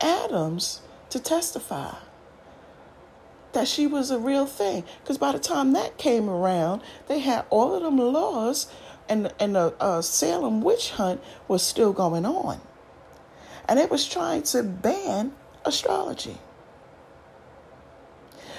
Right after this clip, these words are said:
So Evangeline Adams, uh-huh,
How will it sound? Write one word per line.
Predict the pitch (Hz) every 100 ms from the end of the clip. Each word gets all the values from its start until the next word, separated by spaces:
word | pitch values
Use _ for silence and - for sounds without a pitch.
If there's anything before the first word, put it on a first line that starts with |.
| -
So | - 339 311
Evangeline | 294 311 381 - 480 185 - - -
Adams, | 294 - - 208 202 277 285 - - - - - - - - - - - - - - - - - - - - - - - - - - - -
uh-huh, | 233 247 311